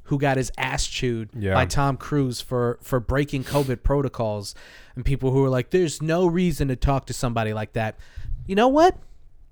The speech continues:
Speaker 1: I disagree.
Speaker 2: Mm-hmm.
Speaker 1: I think there's a perfectly good reason to talk to people like that. You know what it's called? The pandemic.
Speaker 2: <laughs> Yeah.
Speaker 1: And I don't think that he <laughs> exaggerated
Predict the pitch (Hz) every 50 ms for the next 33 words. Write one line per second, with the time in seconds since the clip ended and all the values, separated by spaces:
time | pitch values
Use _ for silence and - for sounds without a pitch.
0 | - - - - 180 160 233 220 - 214 196 277 277 233 147 107 - - - 113
1 | 101 107 107 - - - - - 202 196 - 233 - 233 226 190 - - - 285
2 | 269 - 254 - 226 214 170 - 190 185 170 175 185 190 180 - 170 160 147 143
3 | - 175 160 - - 131 - 147 143 - 135 131 127 120 - 139 127 127 131 143
4 | 156 175 175 175 170 - - - 220 226 233 226 - - - - - 147 170 -
5 | - - 190 196 202 190 170 139 165 202 220 214 160 - - - - - - -
6 | - - - - - 156 - - - - - 113 113 117 98 - - - - -
7 | - - - - - - 185 185 202 208 220 240 233 226 - 262 254 247 196 -
8 | - - - - - - 190 202 190 - 220 214 165 147 - - - - 285 262
9 | 185 - 175 151 151 151 151 175 175